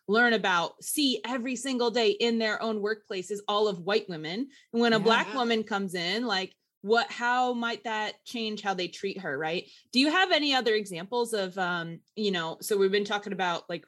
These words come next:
Speaker 1: racism, essentially, <laughs> right?
Speaker 2: Yeah.
Speaker 1: How about, like, sexism? Any differences in healthcare and algorithms and, and bias between men and women's healthcare?
Speaker 2: Yeah. So I would say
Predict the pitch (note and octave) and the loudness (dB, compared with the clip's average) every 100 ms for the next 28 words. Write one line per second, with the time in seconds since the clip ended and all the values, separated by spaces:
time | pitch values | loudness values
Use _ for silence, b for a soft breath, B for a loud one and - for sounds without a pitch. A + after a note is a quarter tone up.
0 | E3+ F#3 G3 E3+ D#3 E3+ F3 - F3 - | 0 0 0 -4 -6 -4 -4 -4 -4 0
1 | G3 G3+ B3 G3+ A#3 B - G3 C4 C#4 | 4 4 6 4 4 B -4 2 2 2
2 | C4+ C4 B3 G#3 G3+ A#3 - - E3 C#3+ | 4 2 4 0 0 -2 -4 -6 -10 -8
3 | C#3 D#3+ G3+ G#3+ G#3 G3+ A#3+ A3+ A3+ G3 | -8 -4 -4 -2 -2 0 0 0 -2 -2
4 | F#3+ F3+ F3+ - F#3 F3+ F3 E3+ F3+ F3 | -2 -4 -6 -6 -4 -2 -2 -2 -4 -4
5 | E3+ F3+ F#3 F#3+ F#3 F3+ F3+ F3 E3+ E3+ | -4 -2 -2 0 0 -2 -4 -4 -6 -8
6 | D#3+ F3 E3+ E3+ F3+ F3+ E3+ - F3+ F3+ | -6 -6 0 2 4 2 0 -4 -6 -4
7 | F3 F3+ F#3+ F#3 F3 F3 F3 F3+ E3+ E3 | -2 0 2 0 -2 -4 -4 -4 -4 -6
8 | - D3+ - - D#2+ F#3 b b b b | -8 -8 -8 -10 -10 -10 b b b b
9 | b b _ F#3+ A#3+ G#3+ F3+ - - A3+ | b b _ -2 0 0 -2 -4 -2 0
10 | G#3 A3+ A#3 C4 A#3+ A#3 | 0 -2 -2 0 0 -2